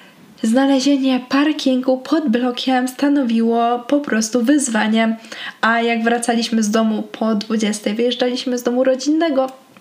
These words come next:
i wiedząc, że tu będziemy o dwudziestej trzeciej, dwudziestej czwartej, byliśmy świadomi, że będziemy bardzo źli pod blokiem, ponieważ tutaj nie będzie już miejsca parkingowego. Mhm. Teraz sprawa wy-, no, wygląda trochę inaczej, no i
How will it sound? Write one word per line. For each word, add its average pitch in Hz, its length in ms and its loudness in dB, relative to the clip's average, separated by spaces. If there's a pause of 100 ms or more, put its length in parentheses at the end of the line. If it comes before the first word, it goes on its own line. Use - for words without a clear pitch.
i 226 220 -2
wiedząc, 226 380 0
że 226 100 -4
tu - 80 -12
będziemy 214 300 0
o 185 60 -2
dwudziestej 202 340 -2
trzeciej, 202 300 -2
dwudziestej 220 300 -4
czwartej, 302 540 0 (480)
byliśmy 269 400 2
świadomi, 214 560 0 (260)
że 359 400 0
będziemy 247 400 2
bardzo 359 360 0
źli 233 240 0
pod 247 280 0
blokiem, 220 440 0
ponieważ 302 420 0
tutaj 277 260 2
nie 320 140 0
będzie 285 380 2
już 226 380 -2
miejsca 285 560 0
parkingowego. 202 1040 -4 (520)
Mhm. 220 640 -2 (760)
Teraz 240 280 -2
sprawa 214 320 -2
wy-, 208 200 -2 (680)
no, 415 60 -14 (220)
wygląda 302 300 2
trochę 233 300 -2
inaczej, 262 520 0
no 269 180 -2
i 370 120 -2